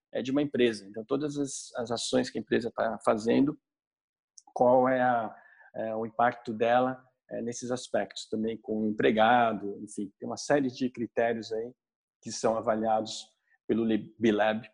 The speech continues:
pra ter essa certificação, que ela é renovada a cada dois anos. Então, a gente tá fazendo no Brasil isso, É, a gente tem um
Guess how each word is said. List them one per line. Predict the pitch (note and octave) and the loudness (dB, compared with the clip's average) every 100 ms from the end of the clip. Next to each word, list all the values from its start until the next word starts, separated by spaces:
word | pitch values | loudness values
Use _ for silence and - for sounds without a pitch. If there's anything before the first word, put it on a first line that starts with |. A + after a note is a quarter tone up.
| _ _ _ _ _ _ _ | _ _ _ _ _ _ _
pra | B2+ | 0
ter | A#2 A#2+ | 2 2
essa | - | 0
certificação, | B2 A2 - - A2+ C#3+ | -2 -4 -4 -6 0 0
que | C#3+ | 4
ela | D3 | 4
é | D3 | 4
renovada | D#3 D#3 B2+ B2+ B2+ | 4 4 4 2 2
a | B2 | 0
cada | A#2+ A2 | -2 -2
dois | A2+ B2 G2 | -2 -4 -4
anos. | F2+ F2 - - - | -10 -10 -16 -18 -8
Então, | - B2+ | 2 4
a | |
gente | B2+ C3 - | 4 2 4
tá | C3+ | 4
fazendo | C3 C#3+ B2+ B2+ | 6 4 4 4
no | A#2+ | 2
Brasil | A#2 A#2+ A2+ A#2 | 2 0 0 2
isso, | C3 F3 - - _ _ _ _ _ - | 2 0 -4 -16 _ _ _ _ _ -8
É, | A#2 A#2+ B2 | -4 0 0
a | |
gente | A#2+ E3 - | 0 -2 -2
tem | - E3+ E3 C3+ | 2 4 6 4
um | B2+ C3 | 2 0